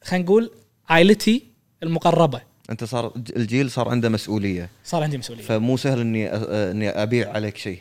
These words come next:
Speaker 1: مية بالمية.
Speaker 2: إيه.
Speaker 1: أما طالع جيل ألفين، حتى ألفين وواحد وألفين واثنين، ترى في بعض من جيل ألفين متزوجين، أعمارهم
Speaker 2: صح.
Speaker 1: أربعة وعشرين سنة. فليش أنا أقول خلال الخمس سنين، ست سنين الجاية أنا not relevant؟
Speaker 2: مم.
Speaker 1: لأن أنا آخر سوشيال ميديا بلاتفورم لحقت عليه وصرت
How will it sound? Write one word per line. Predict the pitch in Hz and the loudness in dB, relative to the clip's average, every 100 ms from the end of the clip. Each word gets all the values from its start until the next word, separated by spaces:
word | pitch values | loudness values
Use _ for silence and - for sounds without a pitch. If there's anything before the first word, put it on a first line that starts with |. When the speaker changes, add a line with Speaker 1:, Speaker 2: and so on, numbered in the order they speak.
| 185 | -2
Speaker 1:
مية | 208 | 2
بالمية. | 185 165 123 - | 2 0 -6 -6
Speaker 2:
إيه. | 160 | -4
Speaker 1:
أما | 165 | -2
طالع | 165 240 226 | 4 6 6
جيل | 170 202 | 4 2
ألفين، | 160 156 151 147 | 2 0 -2 -2
حتى | 196 - | -4 -4
ألفين | 156 165 | -2 0
وواحد | 170 175 | 0 -2
وألفين | 143 165 | -2 -2
واثنين، | 147 - 170 | -2 -4 -6
ترى | - | -8
في | 131 | -8
بعض | 143 139 143 | -6 -4 -6
من | |
جيل | 135 151 | -4 -6
ألفين | 135 165 | -6 -6
متزوجين، | 147 131 135 127 160 | -6 -4 -4 -4 -4
أعمارهم | 143 131 135 | -8 -10 -10
Speaker 2:
صح. | 135 | -8
Speaker 1:
أربعة | 143 | -6
وعشرين | 127 - | -6 -6
سنة. | 143 180 135 _ _ _ _ | -6 -6 -8 _ _ _ _
فليش | _ 151 220 220 | _ 4 4 4
أنا | 214 202 | 2 2
أقول | 180 208 | 4 2
خلال | - 180 185 170 - | 4 4 4 4 -2
الخمس | 156 180 - | -2 -2 -2
سنين، | - 170 | -2 -4
ست | 151 160 | -4 -6
سنين | - 165 | -4 -2
الجاية | 151 156 156 | -2 0 0
أنا | 151 156 151 160 | 0 -2 -2 -2
not | |
relevant؟ | 156 156 147 135 147 - _ - | -2 -2 -2 -4 -8 -14 _ -18
Speaker 2:
مم. | 101 | -12
Speaker 1:
لأن | 120 | -6
أنا | 160 165 170 208 | -2 -2 0 0
آخر | 220 - 151 139 _ _ _ _ _ _ | 0 0 -2 -4 _ _ _ _ _ _
سوشيال | - 185 170 160 | -4 -2 0 0
ميديا | 175 147 | 0 0
بلاتفورم | 170 156 147 131 | 0 -2 -2 -6
لحقت | 127 170 | -4 -6
عليه | 123 143 190 - _ _ | -4 -2 -2 -4 _ _
وصرت | 151 - 190 - - | 0 2 2 2 -8